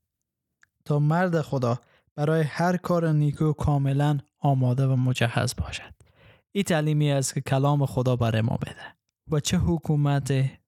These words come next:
و چه دینی می‌تونه مخالف به چنین دستوری باشه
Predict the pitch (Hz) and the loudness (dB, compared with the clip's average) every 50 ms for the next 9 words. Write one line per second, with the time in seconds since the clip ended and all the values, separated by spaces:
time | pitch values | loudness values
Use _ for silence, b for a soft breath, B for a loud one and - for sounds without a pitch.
0 | _ _ 143 139 143 127 - - - 165 160 175 - _ _ _ _ _ _ _ | _ _ 0 0 0 0 0 -2 -2 -2 -2 -4 -10 _ _ _ _ _ _ _
1 | _ _ _ - - 160 156 156 156 151 147 143 139 135 131 147 151 151 139 - | _ _ _ -8 -2 0 0 2 2 2 2 0 0 0 0 0 0 0 0 0
2 | 147 143 143 139 143 - 156 139 127 - - 139 139 139 147 147 139 - - - | 0 2 0 0 0 0 0 0 0 0 0 0 2 2 2 0 0 -2 -2 -2
3 | 147 131 - - 139 135 135 131 131 131 131 127 123 - - - - - 143 135 | -2 -2 -2 -2 0 0 0 0 0 2 2 2 0 0 -2 -2 0 0 0 2
4 | 131 123 120 117 117 113 - 117 - | 0 0 0 0 0 0 0 -2 -4